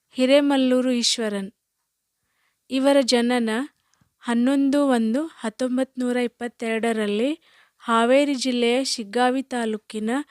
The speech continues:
ಹಿರೇಮಲ್ಲೂರು ಗ್ರಾಮದಲ್ಲಿ ಇವರು ಜನಿಸಿದರು. ಇವರ ವಿದ್ಯಾಭ್ಯಾಸ ಎಂ ಎ ಪದವಿ.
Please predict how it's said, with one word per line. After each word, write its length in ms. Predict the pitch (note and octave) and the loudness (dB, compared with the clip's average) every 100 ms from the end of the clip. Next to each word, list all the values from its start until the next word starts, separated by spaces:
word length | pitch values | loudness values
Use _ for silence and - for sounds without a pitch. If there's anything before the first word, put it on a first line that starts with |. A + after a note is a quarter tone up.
| - _ - | -16 _ -6
ಹಿರೇಮಲ್ಲೂರು 760 | B3 C4+ C#4+ C4+ C4 C4 B3+ | 0 2 4 2 2 2 0
ಗ್ರಾಮದಲ್ಲಿ 680 | A3+ A3+ G#3+ G#3+ G#3+ A3 A3 | 0 -2 -2 -4 -4 -4 -2
ಇವರು 280 | A3 G#3+ C4+ | -2 -2 -2
ಜನಿಸಿದರು. 680 | C4 B3+ A3 - G#3 G3 F#3+ - _ _ _ _ _ _ - | 0 -2 -2 -4 -4 -4 -6 -10 _ _ _ _ _ _ -6
ಇವರ 240 | C4 C#4 C#4+ | 0 2 4
ವಿದ್ಯಾಭ್ಯಾಸ 760 | B3 G3 B3 B3+ A#3+ A3 G3 - B3+ E4 _ B3 | 0 -2 0 2 2 0 0 -2 -4 -6 _ -4
ಎಂ 140 | A3 A3 | -2 0
ಎ 100 | A#3 C4 | 2 2
ಪದವಿ. 440 | - F#3+ F#3+ F#3 | -2 -6 -6 -10